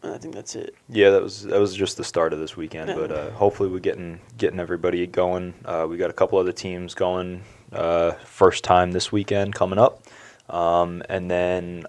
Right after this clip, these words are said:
Speaker 2: I think the rest of our teams should be starting up their league play the first week of April. So, uh, we are all excited
Speaker 1: Yep.
Speaker 2: for that to get going.
Speaker 1: But the boat's moving in the right direction.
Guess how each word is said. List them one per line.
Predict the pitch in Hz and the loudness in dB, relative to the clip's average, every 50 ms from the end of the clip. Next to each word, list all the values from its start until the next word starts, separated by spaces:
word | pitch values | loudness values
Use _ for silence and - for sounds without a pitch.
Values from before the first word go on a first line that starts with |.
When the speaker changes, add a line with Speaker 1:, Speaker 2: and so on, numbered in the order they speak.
| - | -8
Speaker 2:
I | - 90 | -8 -6
think | - - 113 110 110 | -2 -2 -2 0 0
the | 92 90 | 2 6
rest | 90 104 113 110 - | 8 8 8 8 6
of | 110 101 | 4 6
our | 98 95 | 6 4
teams | - - - 104 104 98 - | 4 2 -2 -2 -2 -2 0
should | - 104 95 | 0 0 0
be | 101 | 0
starting | 95 - - 101 95 180 190 | -2 4 6 8 8 8 6
up | 90 - | 2 2
their | - 87 82 | 2 2 2
league | 82 87 95 101 98 - | 2 0 -2 -2 -4 -2
play | - - 101 98 95 | 2 4 6 6 4
the | - | 2
first | - - 95 90 - - | 0 0 0 0 0 -2
week | - 95 87 95 | -6 -6 -6 -4
of | 85 87 | -2 0
April. | 92 95 - 117 120 127 | 0 0 0 -2 -2 -4
So, | 123 - - 95 87 87 85 82 | -4 -6 -6 -4 -4 -4 -4 -4
uh, | 82 82 85 80 80 - - - - - - - - - - - - - - _ _ | -4 -4 -4 -6 -8 -10 -16 -20 -20 -20 -20 -20 -20 -20 -20 -20 -20 -20 -20 _ _
we | - - 101 95 | -6 -2 2 2
are | 92 - - - | 2 2 0 -2
all | - - 98 101 101 - - | 2 4 6 8 8 6 4
excited | 101 104 - - - - 92 95 95 98 95 95 - - _ _ _ _ _ | 0 -4 -6 -4 0 2 2 2 2 0 -2 -4 -6 -12 _ _ _ _ _
Speaker 1:
Yep. | 190 202 - - - _ _ - | -6 -6 -6 -6 -12 _ _ -8
Speaker 2:
for | - - 113 | -2 2 6
that | 110 101 98 - | 6 6 6 4
to | - | 0
get | 85 92 82 | -2 -2 0
going. | 78 92 92 90 82 78 - - - _ _ | 2 2 2 2 0 -4 -10 -14 -20 _ _
Speaker 1:
But | 190 180 175 170 | 2 2 2 2
the | 170 | 4
boat's | 160 175 180 - - - | 6 6 6 6 4 -2
moving | 180 180 180 185 180 185 | 2 4 4 4 4 2
in | 180 175 | 2 2
the | 175 | 2
right | 170 180 180 175 | 2 2 2 2
direction. | - 160 170 196 208 - - - 226 220 | 2 4 4 4 4 2 0 -4 -4 -6